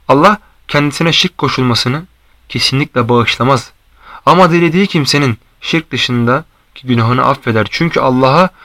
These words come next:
şirk koşan büyük günahı işleyerek Allah'a iftira etmiş olur. Nisa kırk sekiz.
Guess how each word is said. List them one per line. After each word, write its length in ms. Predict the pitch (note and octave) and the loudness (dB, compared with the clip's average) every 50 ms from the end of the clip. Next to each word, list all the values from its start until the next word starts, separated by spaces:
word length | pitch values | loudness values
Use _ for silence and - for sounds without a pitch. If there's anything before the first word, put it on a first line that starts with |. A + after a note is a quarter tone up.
| - _ _ - | -20 _ _ -4
şirk 240 | - - D#3+ D#3+ - | -2 -2 -2 -2 -2
koşan 360 | C#3+ C3 - - D#3 E3 D#3+ - _ _ _ _ - | -2 0 0 0 0 -2 -4 -8 _ _ _ _ -4
büyük 300 | A#2+ A#2 C3+ D#3 D#3 - | 0 2 2 2 0 0
günahı 380 | - B2+ B2 B2 B2 B2 A#2 | 0 0 2 2 2 2 0
işleyerek 580 | G#2+ A2+ - - A#2+ C3+ - - D3+ D3 - _ _ _ - - - - - - | 0 -2 0 2 2 4 4 4 2 0 -4 _ _ _ -20 -20 -20 -20 -4 -2
Allah'a 420 | B2 B2+ C3 C3+ C#3+ D3+ F3+ F3 | 0 2 4 4 4 4 4 4
iftira 600 | D#3 C#3 A2 - - C3+ C3+ C3+ C3+ D3 E3+ E3+ C#3+ | 4 2 0 -2 -4 -4 -2 2 4 6 6 6 4
etmiş 340 | A#2 - - A2 G2 - G#2+ | 2 0 -4 -6 -6 -4 -4
olur. 260 | G2+ G2 G2 - - _ _ _ _ _ _ _ _ _ _ _ _ - | -6 -6 -8 -12 -20 _ _ _ _ _ _ _ _ _ _ _ _ -4
Nisa 460 | A#2+ B2 A#2+ - - D3+ D3+ D3+ D3+ - _ _ _ - | -2 -2 0 0 0 0 0 -2 -4 -8 _ _ _ -12
kırk 180 | - A#2+ - | -12 -12 -8
sekiz. 440 | - - A2+ - - G#2 - - | -4 -6 -6 -4 -6 -12 -12 -14